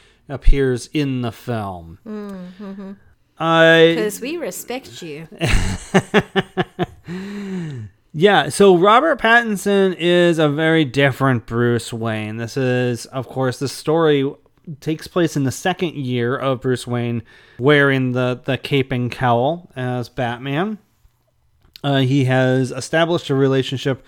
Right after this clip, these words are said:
Speaker 1: with Jim Gordon. Jeffrey Wright, I knew when he was cast as Jim Gordon, I knew he would be perfect,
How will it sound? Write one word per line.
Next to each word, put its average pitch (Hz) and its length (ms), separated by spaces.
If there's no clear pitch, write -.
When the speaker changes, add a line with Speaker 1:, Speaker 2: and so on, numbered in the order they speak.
Speaker 1:
with 147 260
Jim 139 320
Gordon. 131 460
Jeffrey 151 420
Wright, 143 340
I 143 140
knew 139 760
when 139 140
he 143 120
was 139 200
cast 139 360
as 139 200
Jim 139 220
Gordon, 135 380
I 120 40
knew 120 160
he 117 100
would 117 80
be 110 100
perfect, 131 460